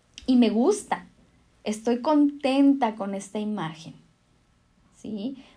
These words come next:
Muchas veces, eh, nos dejamos llevar por la rutina y terminamos viendo, pues, más bien viviendo de forma automática.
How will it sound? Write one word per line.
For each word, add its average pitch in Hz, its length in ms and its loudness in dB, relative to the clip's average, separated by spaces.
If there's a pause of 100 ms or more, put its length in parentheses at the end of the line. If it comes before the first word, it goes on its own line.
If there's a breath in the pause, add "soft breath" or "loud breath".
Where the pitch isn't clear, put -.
Muchas 226 320 -4
veces, 240 640 0 (480 soft breath)
eh, 226 240 0
nos 226 160 2
dejamos 220 560 0
llevar 233 680 2 (920)
por 208 320 2
la 214 120 0
rutina 240 960 4
y 240 80 2
terminamos 220 720 0
viendo, 233 1300 0
pues, 226 200 -2 (320)
más 220 200 0
bien 226 180 2
viviendo 233 420 2
de 233 120 2
forma 240 460 0 (440 loud breath)
automática. 233 1120 2